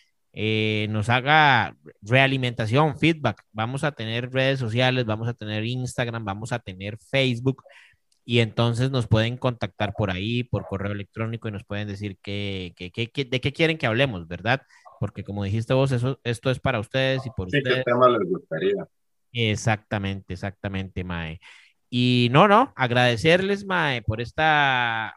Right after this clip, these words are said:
Speaker 1: por esta oportunidad que, que, que nos dan al escucharnos y decirles que vienen cosas muy, muy bonitas, muy chivas, muy importantes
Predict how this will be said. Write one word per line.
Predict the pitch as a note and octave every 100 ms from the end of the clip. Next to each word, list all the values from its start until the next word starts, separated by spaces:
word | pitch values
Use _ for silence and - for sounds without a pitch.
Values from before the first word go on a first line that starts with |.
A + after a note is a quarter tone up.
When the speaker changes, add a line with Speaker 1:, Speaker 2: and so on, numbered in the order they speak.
| -
Speaker 1:
por | A#2
esta | B2 - D3 D3 C3+ B2 A2+ G#2 G2+ _ _
oportunidad | C3 C3 C3+ C#3+ C3 B2+ F3+ - _ _ _ _ _ _ _ _ _
que, | A2 A2 G2 -
que, | G#2
que | G#2 G2+
nos | G2
dan | F#2+ A#2+
al | C3+
escucharnos | B2+ - F#2+ A2+ B2+ C3+ C#3 - _
y | G#2 G#2+ G2+ G2 F#2+ F#2 F#2+
decirles | G2 A#2 A#2 C3+ -
que | A2
vienen | G#2 A2+ C#3 C#3+ -
cosas | B2+ C#3 C3+
muy, | B2+ C3 C#3 - -
muy | B2 C3
bonitas, | C#3+ C#3+ D#3 D3 B2+
muy | C#3
chivas, | - D3+ D3 C3
muy | A#2+
importantes | C3+ C3 - A#2+ B2 C3 -